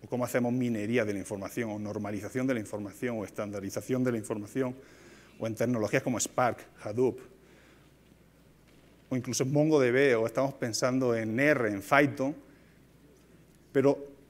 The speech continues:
nos quedamos trabajando en ese nicho, y la estrategia debe ser ir más allá y tener una visión centrada en los datos, y poner a nuestra, a nuestro favor todas las tecnologías y estrategias que sean necesarias,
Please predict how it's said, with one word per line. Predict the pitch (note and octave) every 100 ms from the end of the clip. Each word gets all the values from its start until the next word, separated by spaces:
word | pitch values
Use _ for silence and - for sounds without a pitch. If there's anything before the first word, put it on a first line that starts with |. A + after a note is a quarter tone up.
| _ _ - -
nos | E3 -
quedamos | D#3 F3+
trabajando | - E3+ D#3+ D#3
en | D#3 C#3
ese | D#3 E3+ E3
nicho, | D3+ F3 - G#2+ - _ _ _ _ - _ - - -
y | C#3
la | C3+
estrategia | C3 C#3 C3+ E3+ - C#3 - - - - _ - -
debe | C3+ D3+ C#3+
ser | D3+
ir | C#3+
más | C#3+ C#3
allá | B2+ B2+ B2+ - - -
y | D3+
tener | C3+ C3+
una | C#3+
visión | C3 - C3+ C3+ -
centrada | - C3 B2+ D3+ F#3 D#3
en |
los | A2 G#2+
datos, | G2 - - - - - - - _ -
y | C#3
poner | C#3 C3+ D#3
a | D3
nuestra, | C#3+ C3+ - C3 A#2 A2+ - - - -
a |
nuestro | C3 C3+ - B2+ A#2 G#2+
favor | B2+ B2+ C#3 C#3 - -
todas | - E3
las | G3 -
tecnologías | D3 B2+ A2+ G#2+ C#3+ C3
y | A#2+
estrategias | G2+ A#2 G#2+ C3+ A#2 A2+
que | A#2
sean | C#3+
necesarias, | D3+ D3+ - A#2+